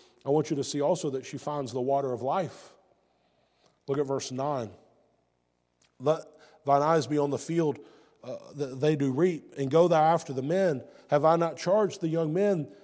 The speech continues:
that they shall not touch thee? And when thou art athirst, go unto the vessels and drink of that which the young men have drawn." Now, these were Boaz's men.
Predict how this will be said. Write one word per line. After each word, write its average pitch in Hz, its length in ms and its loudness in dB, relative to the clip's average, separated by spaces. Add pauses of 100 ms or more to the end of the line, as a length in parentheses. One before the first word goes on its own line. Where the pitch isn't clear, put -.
(120)
that 139 140 -8
they 165 100 4
shall 185 220 2
not 175 180 -2
touch - 320 0
thee? 135 280 0 (260)
And 156 100 2
when 180 140 4
thou 185 180 6
art 185 180 4
athirst, 147 840 0
go 202 400 10
unto 170 220 0
the 156 100 2
vessels 160 560 0 (320)
and 156 160 0
drink 175 420 4
of 143 160 0
that 165 240 4
which 139 280 -8
the 143 120 -4
young 151 540 2
men 139 520 0
have 117 160 -8
drawn." 131 440 0 (1500)
Now, 156 300 -2 (120)
these 185 200 2
were 190 80 6
Boaz's 185 560 8
men. 98 160 -8